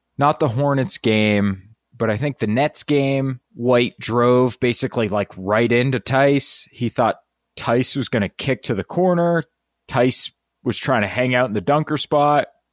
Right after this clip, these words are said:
and he basically, like, bumped into each other on a Derek White drive. And after the play, White was like, "Why didn't you go to the corner?" And Tyson's like, "I'm supposed to be in the dunker spot, I thought." And it's just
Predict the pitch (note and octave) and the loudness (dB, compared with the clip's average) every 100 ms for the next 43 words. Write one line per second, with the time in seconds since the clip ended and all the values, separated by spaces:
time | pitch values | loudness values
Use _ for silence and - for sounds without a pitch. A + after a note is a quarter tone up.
0 | _ _ _ _ - C#3 C3 E3+ D#3+ - | _ _ _ _ -4 -2 2 2 0 0
1 | D3+ B2 - - - _ - A#2+ - - | 2 2 0 -20 -20 _ -6 -4 -2 2
2 | D3+ C3+ C#3+ B2 G2+ F#2 - F#2+ E2 D2+ | 2 2 0 2 0 0 0 -2 -2 -4
3 | - _ A#2+ A#2+ G#2 B2 A2+ A#2 G#2 G2+ | -8 _ 0 0 2 2 2 2 2 2
4 | G#2 F2 D#2+ D2 - _ _ _ _ _ | 0 -2 -4 -8 -12 _ _ _ _ _
5 | - C3+ B2+ B2 A#2 F#2 _ _ _ _ | -6 0 2 2 0 -6 _ _ _ _
6 | _ _ - A#2 C3+ D3+ D#3 C3+ A#2+ - | _ _ -8 -4 -4 -4 -2 0 -2 0
7 | F#3+ F3+ C3+ C3 D3+ D3+ C3 A#2+ G#2 G#2 | 2 4 4 2 2 0 -2 -2 -2 -2
8 | A#2+ B2+ B2+ C#3+ E3+ D#3+ E3+ G#3 G#3 B2+ | 0 0 -4 -2 0 0 -2 -2 0 -2
9 | F2 E2 G#2+ - G#2 - G2 A2+ - E3+ | -4 -4 -4 -4 -6 -8 -6 -6 -2 -2
10 | - B3 B3+ C#4 D#4+ - D#3 D#3+ C#3+ A2+ | -2 -2 0 2 2 0 -2 2 2 2
11 | A2 B2+ G2+ F#2+ - D#3 C#3+ C#3 F#3+ F3 | 0 0 0 -2 -4 -4 -4 -2 -2 -2